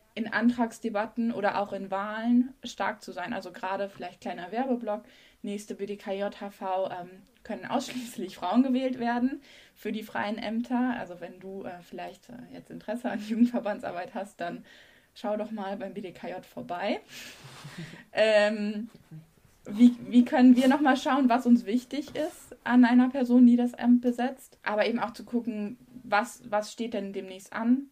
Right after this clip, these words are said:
wo wollen wir vielleicht noch mal Nuancen verändern, gerade jetzt auch noch mal, ähm, im Blick auf das Lieferkettengesetz, also auch Frauen müssen bedacht werden und Frauen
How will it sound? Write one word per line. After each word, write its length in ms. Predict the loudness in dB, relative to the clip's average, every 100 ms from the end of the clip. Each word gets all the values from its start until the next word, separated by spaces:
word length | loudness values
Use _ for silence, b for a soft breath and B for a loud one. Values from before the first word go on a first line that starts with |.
| -10
wo 300 | -8 -6 -4
wollen 260 | -4 -4
wir 140 | -6 -6
vielleicht 340 | -4 -6 -6
noch 140 | -10
mal 240 | -6 -6 -6
Nuancen 520 | -6 -4 -4 -4 -10
verändern, 680 | -8 -6 -2 0 0 2 0 B B B -2
gerade 220 | 0 2
jetzt 160 | -2 -4
auch 100 | -8
noch 160 | -8
mal, 160 | -8 -8 -8
ähm, 320 | -8 -10 -12
im 200 | -14 -14
Blick 200 | -14 -14
auf 120 | -14
das 260 | -14 -16 -8
Lieferkettengesetz, 960 | -6 -6 -4 -4 -4 -8 -4 -6 -6 -8
also 340 | -6 -8 -12 b b b b b _
auch 320 | 0 0 -2 _ -8
Frauen 460 | -4 0 4 4
müssen 280 | 4 2 0
bedacht 420 | -2 -6 -8 -10
werden 300 | -6 -6 -6
und 160 | -10 -12
Frauen 520 | -6 -4 -4 -6 -10